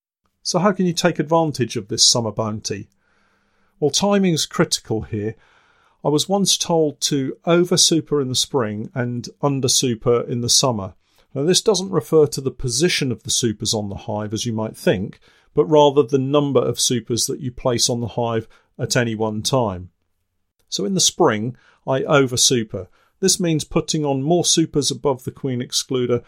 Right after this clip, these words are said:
than I think I probably need. This is because we have a lot of oilseed rape around here, and when the nectar flows, the bees really pack it away, and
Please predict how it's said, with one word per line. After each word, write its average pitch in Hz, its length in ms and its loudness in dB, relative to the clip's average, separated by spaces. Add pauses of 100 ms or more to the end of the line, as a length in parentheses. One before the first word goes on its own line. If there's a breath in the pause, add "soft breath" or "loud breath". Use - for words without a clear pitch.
(160 soft breath)
than 127 140 -2
I 123 80 2
think 127 400 -2
I 127 80 -4
probably 113 460 -4
need. 110 480 -6 (520 soft breath)
This - 180 0
is 170 100 -2
because 151 320 -6
we 147 100 -2
have 127 160 -2
a 123 40 0
lot 143 300 -2
of 135 60 -10
oilseed 131 560 -2
rape 135 280 2
around 165 400 -4
here, 180 280 -4 (120)
and 139 120 -2
when 151 140 0
the 139 60 0
nectar 170 320 0
flows, 113 520 0
the 127 80 -6
bees 139 320 -8
really 147 480 0
pack 131 320 -6
it 143 80 -6
away, 113 420 -2 (360 soft breath)
and 123 260 -4